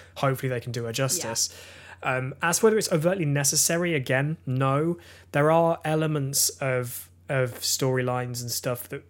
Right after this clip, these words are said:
Speaker 1: that can get brought into the show, but I don't think you're overtly missing out if you're not listening to Big Finish. I'll be honest, I barely listen to Big Finish. I know that Eccleston is
Speaker 2: Mm.
Speaker 1: back. I've listened to a couple of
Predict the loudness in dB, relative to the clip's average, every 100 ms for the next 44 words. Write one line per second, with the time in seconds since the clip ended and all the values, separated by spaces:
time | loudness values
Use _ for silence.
0 | -10 -8 -6 -2 2 2 0 0 -2 -2
1 | -4 -2 -2 0 0 2 0 -6 -18 -20
2 | -20 -10 0 0 0 0 -2 -2 -6 -4
3 | -2 0 0 0 0 0 0 0 0 2
4 | 0 -2 -4 -8 -8 -10 -8 -8 -8 -18
5 | -20 -20 _ -6 0 2 2 -2 -4 -4
6 | -4 -2 -2 -2 -2 0 2 4 2 0
7 | -2 -4 -4 -2 0 0 -2 -6 -8 -10
8 | -12 -12 -12 -10 -8 -4 0 2 4 2
9 | 0 -4 -4 -4 -4 0 -2 -2 -6 -4
10 | -4 -4 -4 -6 -6 -4 -2 -2 -4